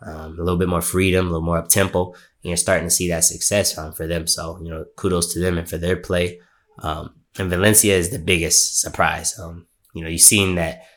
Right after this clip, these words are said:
they started off slow last year, which was expected. New coach, new system, you know, coming up and, you know, kinda adjusting. And, you know, now that coach has had that year in,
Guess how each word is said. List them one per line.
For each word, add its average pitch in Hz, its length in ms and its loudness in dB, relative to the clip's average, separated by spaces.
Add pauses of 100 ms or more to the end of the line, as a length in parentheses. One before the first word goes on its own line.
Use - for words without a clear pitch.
(140)
they - 60 -20
started 113 240 6
off 104 160 8
slow 98 260 4
last 95 320 2
year, 95 140 2
which 90 180 -2
was 87 160 -2
expected. 90 520 -2
New 90 160 -4
coach, 95 360 2
new 85 120 -4
system, 90 460 -2
you 85 120 -10
know, 87 120 -14 (680)
coming 90 320 2
up 92 300 4
and, 85 220 -12 (160)
you 87 80 -8
know, 82 80 -8
kinda 90 320 2
adjusting. 87 580 0 (560)
And, 80 420 -6 (180)
you 98 120 -6
know, 85 60 -6
now 87 200 4
that 92 180 2
coach 92 200 0
has 85 100 -6
had 85 240 0
that 85 140 0
year 90 320 2
in, 85 260 0